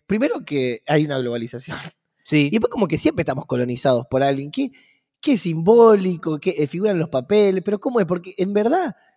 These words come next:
Speaker 1: estamos colonizados y estamos globalizados.
Speaker 2: Bueno,
Speaker 1: Eh,
Speaker 2: esa es una discusión
Speaker 1: ¿qué
Speaker 2: que
Speaker 1: mierda es esto
Speaker 2: me
Speaker 1: que
Speaker 2: parece que esa
Speaker 1: estamos?
Speaker 2: es otra discusión que podemos tener, que es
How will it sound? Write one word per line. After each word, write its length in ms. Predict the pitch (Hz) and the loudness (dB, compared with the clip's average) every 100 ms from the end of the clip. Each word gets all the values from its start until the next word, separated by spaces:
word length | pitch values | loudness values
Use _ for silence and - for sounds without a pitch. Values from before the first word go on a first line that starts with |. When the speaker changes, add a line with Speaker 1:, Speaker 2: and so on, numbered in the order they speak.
| - | -14
Speaker 1:
estamos 300 | - 349 226 | -6 -4 -4
colonizados 840 | 123 113 113 120 107 101 87 69 | -10 -10 -14 -10 -8 -8 -10 -12
y 220 | 123 127 123 | -10 -6 -4
estamos 280 | 226 247 | -4 -4
globalizados. 760 | 139 110 110 117 113 107 98 170 | -6 -8 -10 -10 -10 -8 -10 -4
Speaker 2:
Bueno, 320 | 185 208 185 | -2 0 0
Speaker 1:
Eh, 60 | 180 | -2
Speaker 2:
esa 180 | 262 254 | -6 -6
es 100 | 220 | -6
una 160 | 214 202 | -4 -2
discusión 500 | 175 151 - 160 160 | 0 -2 2 2 2
Speaker 1:
¿qué 60 | 277 | 2
Speaker 2:
que 100 | 208 | 4
Speaker 1:
mierda 480 | 165 135 131 123 | 4 4 2 2
es 300 | 120 120 - | 0 -2 -6
esto 180 | 127 127 | -6 -4
Speaker 2:
me 80 | 180 | -4
Speaker 1:
que 60 | 175 | -2
Speaker 2:
parece 200 | 233 254 | 0 0
que 80 | |
esa 100 | 233 | 0
Speaker 1:
estamos? 60 | 226 | -2
Speaker 2:
es 40 | 208 | -4
otra 200 | 196 190 | -2 -2
discusión 340 | 160 151 160 | -4 -6 -6
que 80 | 147 | -4
podemos 240 | 156 175 | -4 -6
tener, 340 | 196 190 214 202 | -4 -4 -4 -4
que 260 | 151 156 | 0 2
es 240 | 175 - | 0 -4